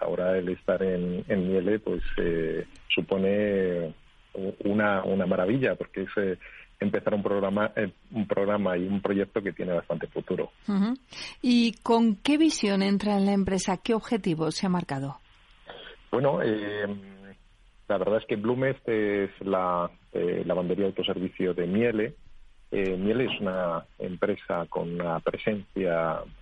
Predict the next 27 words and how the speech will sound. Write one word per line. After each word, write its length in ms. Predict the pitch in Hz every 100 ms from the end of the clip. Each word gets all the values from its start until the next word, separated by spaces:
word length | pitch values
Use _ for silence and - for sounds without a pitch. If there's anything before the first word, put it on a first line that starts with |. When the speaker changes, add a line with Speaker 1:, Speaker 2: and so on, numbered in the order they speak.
| -
Speaker 1:
eh, 100 | 90
rotunda 580 | - 98 95 110 104 95
en 80 | 87
el 120 | 87
mercado 320 | 85 - 90
nacional, 560 | 85 80 - 90 98 101
con 140 | 92
un 120 | 92
prestigio 600 | 85 - - 87 - 87 80
también 500 | 82 82 85 82 82 - - - - -
absolutamente 1120 | - 92 87 87 90 87 90 90 87 82 80 - - -
indiscutible 1040 | 95 95 - - - 101 92 87 82 82
en 100 | 80
el 120 | 82 87
ámbito 500 | 92 87 - 87 82
de, 840 | 82 80 80 82 - 87 82 80 -
del 140 | 87
electrodoméstico, 1300 | 92 90 - 90 90 92 - 101 87 92 87 85 82 - -
eh, 420 | 90 85 82 82 82 - - -
doméstico, 680 | 95 104 107 - 110 131 - - - - - _
y 80 | 104
nosotros 480 | 104 107 95 110 -
en 180 | 98 92
el 400 | 90 90 87 87
ámbito 480 | 98 101 101 - 90
profesional, 760 | - - 95 - 90 92 98 -
pues 160 | 101